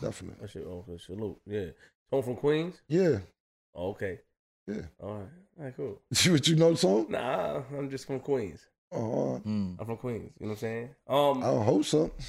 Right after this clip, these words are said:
Speaker 1: <laughs>
Speaker 2: let me ask you a question. You, for the couple of years, man, I wanna say, first of all, I wanna commend you for your new behavior.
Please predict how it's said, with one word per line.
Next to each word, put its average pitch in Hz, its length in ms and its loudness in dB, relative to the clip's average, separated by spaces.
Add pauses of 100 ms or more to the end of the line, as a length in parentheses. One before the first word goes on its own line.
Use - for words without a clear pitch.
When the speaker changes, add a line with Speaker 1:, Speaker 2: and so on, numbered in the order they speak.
(140)
Speaker 1:
<laughs> - 300 -18
Speaker 2:
let 175 100 2
me 220 80 0
ask 196 120 2
you 190 60 0
a - 20 -10
question. 123 360 -4 (2000)
You, 262 560 -2 (240)
for 185 100 -6
the 170 60 -4
couple 233 340 -2
of 196 100 -2
years, 165 300 2
man, 139 300 2 (540)
I 143 40 -2
wanna 180 180 0
say, 156 160 -4
first - 160 -8
of 185 60 0
all, 170 60 0
I 165 40 -2
wanna 151 120 -2
commend 131 400 0
you 120 120 -2
for 120 220 -6
your 117 180 -2
new 113 320 -2
behavior. 104 600 -4